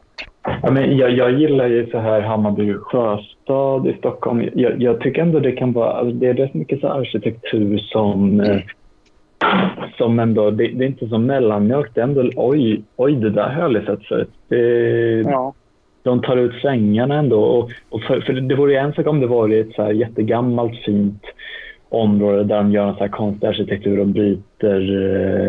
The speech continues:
Speaker 1: eh, kurvan liksom och trenden. Men, men, men nu är det liksom ett fritt, eh, läge här att experimentera lite och köra något fräsigt. Och jag, jag, jag, jag tycker det kan vara ganska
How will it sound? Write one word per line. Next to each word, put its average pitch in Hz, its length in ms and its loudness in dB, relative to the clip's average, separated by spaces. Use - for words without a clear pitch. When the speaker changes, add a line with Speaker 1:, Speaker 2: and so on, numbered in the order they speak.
Speaker 1:
eh, - 120 -2
kurvan 107 500 0
liksom 107 220 2
och 101 80 0
trenden. 110 680 4
Men, 107 400 4
men, 113 440 2
men 113 200 2
nu 120 240 4
är 127 100 4
det 127 40 2
liksom 120 260 0
ett 107 80 -4
fritt, 107 240 -2
eh, 110 220 0
läge 107 420 0
här 107 180 -2
att 101 200 -2
experimentera 110 680 0
lite 117 340 0
och 104 320 0
köra 110 240 -2
något 110 200 -4
fräsigt. 110 460 -4
Och 110 80 0
jag, 107 140 0
jag, 110 220 2
jag, 107 180 0
jag 110 140 0
tycker 123 200 0
det 123 120 0
kan 104 140 0
vara 101 120 0
ganska 101 380 -4